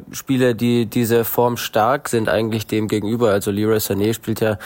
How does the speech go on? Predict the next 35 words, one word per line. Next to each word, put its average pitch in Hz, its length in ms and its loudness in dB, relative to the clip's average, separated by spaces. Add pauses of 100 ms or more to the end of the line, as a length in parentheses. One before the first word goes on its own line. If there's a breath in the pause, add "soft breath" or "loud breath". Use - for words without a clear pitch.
(200 loud breath)
eine 110 160 -2
der 107 120 2
besten 113 720 -2
Saisons, 113 680 -2
äh, 113 300 0
überhaupt 107 680 -2
in 120 120 0
seiner, 120 400 2
äh, 113 200 0
Karriere 120 440 0
bislang. 117 340 -2
Jamal 107 280 0
Musiala 110 440 2
ist 113 160 -2
sehr 113 260 2 (320 loud breath)
gut 120 120 -2
in 110 100 0
Form. 113 380 2
Harry 113 220 2
Kane 120 560 0
war 110 140 2
jetzt, - 380 -2
äh, 117 140 2
gestern 120 440 0
wirklich 120 300 -4
ausnahmsweise 120 680 0
mal 117 200 2
schwach, - 380 -2 (480 loud breath)
äh, 104 140 2
ist 98 160 2
das 117 100 2
aber 107 200 2
sonst 113 280 0
eigentlich, 110 380 -2 (540 loud breath)
äh, 107 160 -2